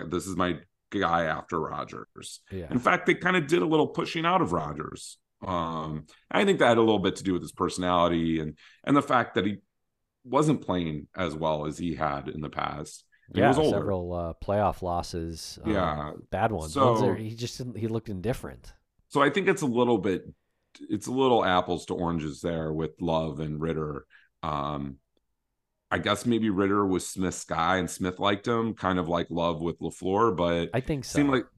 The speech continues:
Speaker 1: the investment is less. And, uh, you know, and I think they thought, like, maybe Heinicke would give him more of a run for his money. And when he didn't, and then they put him in and they realized, "Okay, this guy's not the answer either." They're like, "Might as well give Ridder the keys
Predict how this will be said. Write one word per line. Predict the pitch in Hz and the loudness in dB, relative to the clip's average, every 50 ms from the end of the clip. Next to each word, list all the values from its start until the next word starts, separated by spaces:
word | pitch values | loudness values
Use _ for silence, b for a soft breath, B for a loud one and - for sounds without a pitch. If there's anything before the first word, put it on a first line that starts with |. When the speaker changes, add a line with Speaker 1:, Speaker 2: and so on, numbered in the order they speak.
| _ | _
Speaker 1:
the | - 143 | 4 6
investment | 151 139 120 127 143 151 151 - 156 156 147 | 6 6 6 6 4 2 2 2 0 0 0
is | 131 117 120 | 0 -2 -4
less. | 113 120 120 123 123 - | -2 0 0 0 -2 -2
And, | 127 120 110 107 104 101 95 b b b b b b b b _ _ _ | -4 -2 -2 0 0 -2 -4 b b b b b b b b _ _ _
uh, | - - - - - | -12 -12 -10 -8 -4
you | 143 170 156 | -2 2 2
know, | 127 110 113 | 4 4 2
and | 123 123 | 2 2
I | 120 123 123 | 2 0 0
think | - 143 147 147 - - | 0 0 -2 -2 -2 0
they | 117 117 117 120 113 104 - _ | 2 2 2 2 0 -4 -8 _
thought, | - 101 95 92 101 98 - | 0 2 4 4 4 2 2
like, | 104 98 98 | 0 0 0
maybe | 104 104 98 95 95 95 104 95 - - - _ - | 2 2 2 2 2 2 2 0 0 -2 -8 _ -4
Heinicke | 87 90 92 90 92 - - 101 95 | -2 -2 -2 -4 -4 -4 -2 0 0
would | 95 85 | 0 2
give | 80 92 90 | 2 0 0
him | 90 | 2
more | 87 87 82 80 82 87 87 | 0 0 0 -2 0 -2 -2
of | 80 80 | -2 -2
a | 85 | -2
run | 82 82 82 82 85 82 | -2 -2 -2 -4 -4 -6
for | - 92 87 | -4 -2 -2
his | 80 78 - | -2 -2 -2
money. | 87 80 80 85 92 92 | -2 -2 -2 0 0 -2
And | 87 82 | -2 -2
when | 82 82 | -2 -4
he | - 92 104 107 | -4 -4 -4 -2
didn't, | 95 107 104 104 104 104 - - _ - | -2 -2 -2 -2 -4 -6 -8 -8 _ -6
and | 104 95 | -4 -2
then | 92 90 | 0 0
they | 92 90 | 0 0
put | - - 107 92 | 0 0 -2 0
him | 90 90 | 0 0
in | 92 92 92 | 0 0 -2
and | 92 92 90 | -2 -2 -2
they | 90 | -2
realized, | 82 87 87 85 82 82 78 - | 0 0 0 0 0 -2 -2 -4
"Okay, | 95 78 85 85 | -6 -6 -6 -4
this | 80 101 98 | -2 -2 -2
guy's | - 104 95 92 90 90 | -2 -2 -4 -4 -4 -4
not | 90 85 80 | -4 -4 -4
the | - 90 | -4 -6
answer | 87 87 85 - 85 85 | -6 -6 -6 -6 -4 -2
either." | 92 101 98 98 95 87 82 80 B B B B B B B B B - | 0 0 0 2 0 0 -2 -4 B B B B B B B B B 0
They're | 95 90 90 | 2 4 4
like, | 85 87 92 | 4 4 2
"Might | 95 101 101 101 | 2 2 4 4
as | 95 85 80 | 2 2 2
well | 90 87 85 82 82 82 78 - - _ | 2 2 2 2 0 0 -2 -6 -6 _
give | - 92 90 78 78 | 0 0 2 2 2
Ridder | 85 90 - 90 87 | 2 2 4 2 0
the | 78 78 | -2 -4
keys | 78 - - 85 78 78 78 78 78 78 73 73 73 - - - | -6 -6 -4 -2 -2 -2 -2 -2 -2 -2 -4 -4 -8 -10 -14 -16